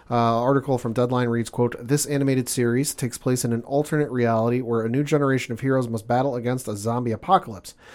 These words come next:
Executive producers Brian Andrews and A C Bradley showed off concept art of the new series and revealed some of the heroes facing the zombie scourge, like Shang-Chi, Katie, and Kate Bishop. Also, they announced that this show is going to be T V M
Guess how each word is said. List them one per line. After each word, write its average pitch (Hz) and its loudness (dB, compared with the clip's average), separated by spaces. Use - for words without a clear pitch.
Executive 147 0
producers 139 0
Brian 139 2
Andrews 143 0
and 113 -4
A 135 2
C 127 -4
Bradley 131 2
showed 127 0
off 113 0
concept 151 -2
art 113 -4
of 107 -8
the 104 -6
new 104 -6
series 101 -6
and 120 -2
revealed 123 0
some 156 2
of 180 -2
the 180 4
heroes 127 4
facing 123 0
the 135 0
zombie 123 0
scourge, 113 -2
like 107 -6
Shang-Chi, 127 0
Katie, 135 2
and 107 -8
Kate 95 -12
Bishop. - 0
Also, 143 4
they 139 8
announced 127 2
that 117 -4
this 127 2
show 127 4
is 120 0
going 123 0
to 127 -2
be 120 0
T 123 0
V 120 2
M 113 -2